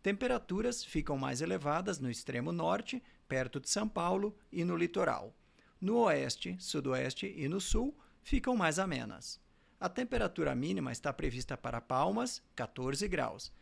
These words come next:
e a máxima deve ocorrer em Loanda e Guaraqueçaba, trinta e três graus. No site do CIMEPAR você encontra a previsão do tempo detalhada para cada município e região nos próximos quinze dias. Cimepar ponto B R.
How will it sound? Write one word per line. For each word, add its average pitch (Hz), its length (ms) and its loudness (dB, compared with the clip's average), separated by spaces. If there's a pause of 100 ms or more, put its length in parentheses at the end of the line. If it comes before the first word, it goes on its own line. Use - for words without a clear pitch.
(160)
e 175 140 0
a 214 80 4
máxima 180 560 2
deve 139 300 -2
ocorrer 139 560 2
em 123 180 -2
Loanda 185 640 2
e 143 80 -4
Guaraqueçaba, 165 920 0 (300)
trinta 160 340 0
e 185 60 2
três 196 260 2
graus. 120 480 -4 (400)
No 233 140 0
site 147 340 2
do 143 140 -4
CIMEPAR 214 500 0
você 175 280 -2
encontra 135 400 -2
a - 20 -18
previsão 127 400 -4
do 127 80 -4
tempo 127 340 -6
detalhada 175 760 0 (200)
para 127 220 -4
cada 208 420 2
município 196 640 0
e - 20 2
região 180 440 2 (260)
nos 175 160 -4
próximos 143 540 2
quinze 180 360 0
dias. 135 460 -6 (300)
Cimepar 139 680 0 (140)
ponto 160 280 -2
B 175 140 0
R. 110 380 -4